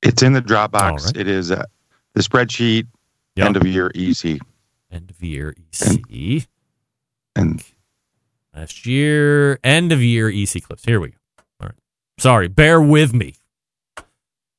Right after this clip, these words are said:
Speaker 2: Poor, uh, this is poor planning on my part. All right, so just the, the ones in the green or, or what we have here. Uh,
Speaker 1: Correct.
Speaker 2: Steve Ray, uh, is going to tell us about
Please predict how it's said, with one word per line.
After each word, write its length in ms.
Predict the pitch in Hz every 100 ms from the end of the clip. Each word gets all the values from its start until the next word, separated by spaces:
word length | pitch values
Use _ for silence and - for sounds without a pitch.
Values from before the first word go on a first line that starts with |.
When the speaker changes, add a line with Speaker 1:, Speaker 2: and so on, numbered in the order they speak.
| _
Speaker 2:
Poor, 300 | - 151 147 135
uh, 160 | 123 110
this 200 | 131 -
is 40 |
poor 220 | - 127
planning 360 | - 113 95 92
on 80 | 80
my 200 | 82 85
part. 180 | 113 - _ _ -
All 60 | 101
right, 100 | 92
so 140 | 131
just 240 | 123 151 -
the, 240 | 156 139
the 100 | 127
ones 220 | 131 143
in 80 | 123
the 80 | 117
green 380 | 107 117 123 123
or, 220 | 117 113
or 200 | 113 110
what 120 | 110
we 100 | 113
have 200 | 110 107
here. 120 | 110 - _ _ _ _ _ _ _ _ _ -
Uh, 40 | - _ -
Speaker 1:
Correct. 380 | 107 110 85 -
Speaker 2:
Steve 500 | - - 196 220 180
Ray, 560 | 170 180 185 151 92 _ _ _
uh, 760 | 104 104 104 104 101 101 98 95 98 _ _ _ _ -
is 340 | 107 110 104
going 480 | 107 113 117 117 117
to 1200 | - 127 117 113 110 107 107 104 101 101 101 98 _ _
tell 240 | - 139 123
us 240 | 98 107
about 520 | 101 98 95 98 98